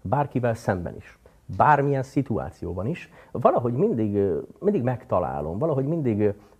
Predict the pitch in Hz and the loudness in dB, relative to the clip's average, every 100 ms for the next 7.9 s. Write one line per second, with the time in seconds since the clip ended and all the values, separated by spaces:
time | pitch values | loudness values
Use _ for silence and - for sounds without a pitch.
0 | _ - - 156 117 90 76 - 50 50 | _ -8 2 4 4 0 -4 -4 -4 -8
1 | - - - - 123 254 156 110 117 104 | -12 -18 -20 -6 0 2 2 0 -2 -2
2 | 85 73 - 76 90 104 202 131 135 123 | -4 -4 -8 -8 -6 -4 -2 0 0 -2
3 | 98 85 80 - 101 - 90 82 87 92 | -2 -2 -2 -4 -4 -2 -4 -2 -2 2
4 | 95 73 - - _ _ 208 240 190 147 | 2 0 -6 -20 _ _ 2 4 2 2
5 | 90 78 78 65 67 69 139 180 202 165 | 0 -2 -4 -4 -4 -2 -2 -2 -2 -2
6 | - 104 - - 101 - 127 143 165 202 | -2 -6 -6 -6 -6 -2 0 2 2 2
7 | - - 95 95 95 101 101 147 208 | -2 -4 0 2 2 0 2 0 0